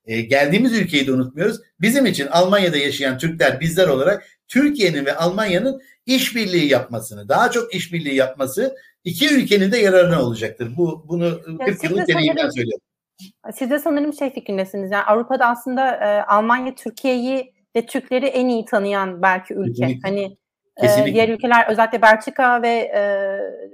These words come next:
Speaker 2: Hollanda ile kıyasladığımda ya da diğer Batı Avrupa ülkeleriyle kıyaslandığında,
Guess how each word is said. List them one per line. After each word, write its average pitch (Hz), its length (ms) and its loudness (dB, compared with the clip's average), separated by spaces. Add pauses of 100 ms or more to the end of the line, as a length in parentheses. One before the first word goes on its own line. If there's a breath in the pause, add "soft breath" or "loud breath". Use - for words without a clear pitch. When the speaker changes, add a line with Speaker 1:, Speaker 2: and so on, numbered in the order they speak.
Speaker 2:
Hollanda 226 340 2
ile 220 120 0
kıyasladığımda 220 800 0 (120)
ya 196 100 -6
da 202 80 -6
diğer 202 240 4 (140)
Batı 190 320 0
Avrupa 185 340 -2
ülkeleriyle 180 460 -6
kıyaslandığında, 208 840 -6